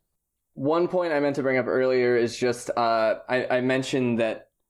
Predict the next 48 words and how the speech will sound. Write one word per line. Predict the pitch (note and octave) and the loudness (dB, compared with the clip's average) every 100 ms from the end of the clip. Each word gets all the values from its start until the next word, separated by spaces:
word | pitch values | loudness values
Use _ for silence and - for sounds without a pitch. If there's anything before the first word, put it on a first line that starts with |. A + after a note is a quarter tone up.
| _ | _
Godzilla | - B2 A2 A#2+ A#2+ A#2 | -2 -2 0 0 2 2
isn't | B2 A#2 A#2 | 0 -2 -2
destroying | A2+ - A#2 A2+ | -2 -2 0 0
the | G#2+ | 0
financial | A#2 B2 D#3+ D#3 D#3+ | 0 0 0 0 -4
centers. | - D#3 D3+ D3+ D3 | -2 0 2 0 0
He's | B2+ A#2 | -2 0
not | A2 | -2
destroying, | G#2+ - A#2 A2 G#2+ G#2+ - - | -2 -4 -2 0 0 -2 -6 -6
you | B2+ | -2
know, | A2 G#2 | 0 0
the | A2 | 0
government | C#3 D3+ C#3+ | -2 -2 -2
buildings | D3 C#3+ C#3 | 0 0 0
like | B2+ B2 | -2 0
normal, | B2 B2+ B2+ | 0 0 0
the | A#2+ | 0
Daiei | A#2+ B2 B2+ B2 | 0 0 0 0
building | B2+ A#2+ | 0 0
or | |
whatever, | A#2+ B2 B2 B2 | 0 0 0 0
because | A#2 A#2+ - - A#2+ A#2+ A#2+ - | -2 -4 -4 -2 -2 -2 -6 -6
he | B2+ | -2
represents, | A#2 A#2+ B2 A2+ A#2 B2 - | 0 0 -2 -2 -4 -4 -4
like, | A#2 - | -4 -2
the | A2+ | -2
war | G#2+ A2 A2+ | 0 0 0
that | A#2 | -2
continues | A2+ A#2 A#2+ A#2 | -2 0 -2 -2
for | - A#2+ | -2 0
the | A2 | 0
people. | - A#2+ B2 D#3 F3 | -2 -2 0 0 0
And | C3 C3+ | 0 0
that | C#3+ | 0
was | A#2+ | 0
really | C3 C3 B2 | 0 0 0
accentuated | A#2+ B2 A2+ B2 A#2+ A#2 | -2 -4 -2 0 0 0
when | A2+ A#2 | 0 -2
he | B2 | -2
destroyed | A#2 A2 - B2 B2 | -2 -4 -2 -2 -2
that | A#2+ - - | -4 -8 -4
theater. | A#2 C3+ D3+ | -2 0 0
I | C#3 | -2
forget | C#3+ C#3+ | -2 -2
what | C#3+ | 0
it | C#3+ | -2
was | C#3 | -2
called. | D3+ C#3+ D#3 | 0 0 -2